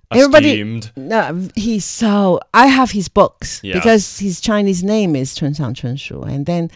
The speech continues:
Speaker 1: um, I ignored the Japanese name.
Speaker 2: Okay.
Speaker 1: Should be very well known in the
Speaker 2: Mm-hmm.
Speaker 1: West.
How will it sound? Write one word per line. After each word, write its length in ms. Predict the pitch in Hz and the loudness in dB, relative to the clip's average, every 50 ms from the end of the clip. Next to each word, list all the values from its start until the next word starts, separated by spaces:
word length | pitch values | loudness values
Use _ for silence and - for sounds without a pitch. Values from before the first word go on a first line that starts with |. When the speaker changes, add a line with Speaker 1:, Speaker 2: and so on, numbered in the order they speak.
| _ - - | _ -8 -4
Speaker 1:
um, 580 | 156 156 151 147 147 143 139 135 131 127 147 _ _ _ - - | -2 0 2 2 2 0 0 -2 -4 -6 -8 _ _ _ -8 -4
I 260 | 156 151 143 143 - | -4 -2 -2 -4 -6
ignored 520 | - 143 160 160 156 156 151 143 139 131 139 | -6 -2 0 0 0 2 0 -2 -2 -4 -4
the 300 | 139 127 120 123 - - | -6 -6 -6 -8 -10 -12
Japanese 680 | - - 147 - - 143 139 131 110 78 69 - - - | -10 -10 -10 -8 -8 -8 -6 -6 -6 -8 -10 -12 -12 -14
name. 380 | - 50 - - - - - _ - | -14 -14 -14 -14 -18 -20 -20 _ -14
Speaker 2:
Okay. 380 | - 107 107 - 95 78 76 90 - - | -12 -12 -12 -12 -16 -16 -18 -18 -18 -10
Speaker 1:
Should 180 | - - 202 | -4 -4 -2
be 120 | - 185 143 | -2 -2 -2
very 360 | 131 - 151 151 151 156 156 | 0 0 0 2 2 2 0
well 360 | 147 127 123 147 143 143 139 135 | -2 -2 -2 -2 -2 0 0 -2
known 320 | 139 139 139 127 113 107 - | -2 -2 -2 -4 -4 -6 -4
in 140 | - 139 127 | -4 -4 -4
the 60 | 120 | -4
Speaker 2:
Mm-hmm. 100 | 101 95 | -4 -6
Speaker 1:
West. 420 | 71 - - - - - - - | -6 -8 -10 -14 -14 -14 -14 -16